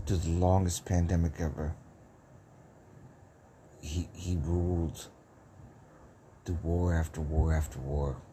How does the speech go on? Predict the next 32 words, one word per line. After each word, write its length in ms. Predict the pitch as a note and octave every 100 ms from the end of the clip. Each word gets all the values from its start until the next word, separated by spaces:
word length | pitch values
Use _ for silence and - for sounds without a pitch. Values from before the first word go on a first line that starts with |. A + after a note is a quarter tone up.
| - - - - - - - - - - - - - - -
but 100 | E2+
he 80 | D#2+
found 340 | D#2 E2 D#2
solace 480 | D#2+ - D#2+ D#2+ D#2+
in 80 | D2
himself. 600 | C#2+ D2 - C2 - - - - - - - - - - - - - - - - - - - - -
He 60 | F2
was 180 | D#2+ E2+
able 180 | D#2+
to 60 | E2
find 320 | D2+ D#2+ D#2
peace 440 | - - G#2 - -
when 120 | E2
he 60 | D#2+
needed 300 | D#2+ D#2 D#2
to 60 |
find 320 | D2+ C#2+ C#2
peace. 440 | - D#2+ C#2+ - - - - - - - - - - - - - - - -
And 80 | D2+
to 100 | D#2+
all 280 | C#2+ E2+ F2
the 120 | D#2+
women 420 | D2+ D#2+ D#2 D2 D2+ - - - - - -
and 180 | D#2+
men 320 | D2 D2 C#2+ C#2 - - - - - - - - - -
and 140 | F2
young 220 | D#2+ D#2+ D#2+
people 500 | - E2+ D2+ D#2 D#2+ - - - - - - -
that 120 | E2 D#2
listen 280 | D#2+ -
to 80 | D#2
me, 220 | C#2+ C#2